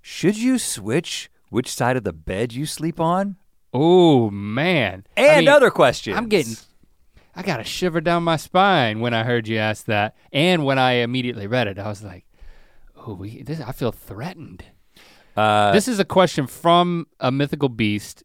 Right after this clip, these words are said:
Speaker 2: in response to a prompt that we put out on, I don't know, where do we put it out? Twitter, Facebook?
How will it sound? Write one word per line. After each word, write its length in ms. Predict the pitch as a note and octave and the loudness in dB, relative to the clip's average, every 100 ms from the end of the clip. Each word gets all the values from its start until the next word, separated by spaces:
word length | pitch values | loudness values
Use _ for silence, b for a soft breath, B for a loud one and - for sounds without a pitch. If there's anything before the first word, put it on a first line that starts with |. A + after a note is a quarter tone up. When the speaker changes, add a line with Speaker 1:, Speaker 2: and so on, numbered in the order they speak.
| - | -8
Speaker 2:
in 220 | A2+ A2+ | -6 -4
response 500 | A2 - B2 A#2 - | -8 -2 -2 -2 -4
to 100 | B2 | -6
a 40 | |
prompt 340 | G#2 B2 A2+ - | -4 -2 -2 -2
that 100 | A#2+ | -8
we 100 | A2 | -10
put 260 | - A#2+ G2+ | -6 -4 -2
out 280 | G2+ G#2+ - _ | 0 -2 -6 _
on, 440 | A2 G2+ G2 G2 - | -4 -2 -4 -8 -6
I 100 | B2+ | -4
don't 160 | C3 F2+ | -4 -6
know, 280 | F#2+ C3 - | -8 -8 -8
where 140 | F#3 | -6
do 80 | A#3 | -2
we 80 | F3 | 0
put 180 | F3 | 2
it 80 | C3+ | 2
out? 220 | G2+ F#2+ | 0 -4
Twitter, 340 | - D#3+ G#3+ A#3 | -4 0 2 0
Facebook? 560 | F3 D#3+ G3 - A#3+ | -2 -4 -6 -4 -4